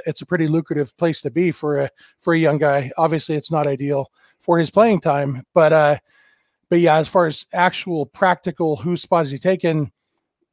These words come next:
Yonny Hernandez, like, it, it's hard to see much point to having Yonny Hernandez on the roster anymore.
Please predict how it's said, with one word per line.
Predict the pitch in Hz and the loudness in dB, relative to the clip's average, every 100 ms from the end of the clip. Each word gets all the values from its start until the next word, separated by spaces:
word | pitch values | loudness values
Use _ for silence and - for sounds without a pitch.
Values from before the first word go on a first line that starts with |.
| _ _ _ _ - | _ _ _ _ 0
Yonny | 190 226 202 | 2 4 4
Hernandez, | 180 156 180 170 156 147 - - - _ _ _ _ _ _ _ _ _ _ _ | 2 2 2 2 0 -2 -6 -10 -14 _ _ _ _ _ _ _ _ _ _ _
like, | 175 160 - | -4 -4 -2
it, | 190 196 | -4 0
it's | 202 | -2
hard | - 202 196 | 2 0 2
to | |
see | 190 - 180 | -2 0 2
much | 175 - - | 2 0 -8
point | - 180 - | -4 -4 -4
to | 160 | -6
having | 127 165 160 151 | 0 0 2 -2
Yonny | 151 151 | -2 -4
Hernandez | 131 147 147 147 127 | -4 -4 -4 -4 -4
on | 147 | -4
the | 139 | -4
roster | 135 135 - | -4 -6 -8
anymore. | 120 123 - - | -12 -14 -16 -18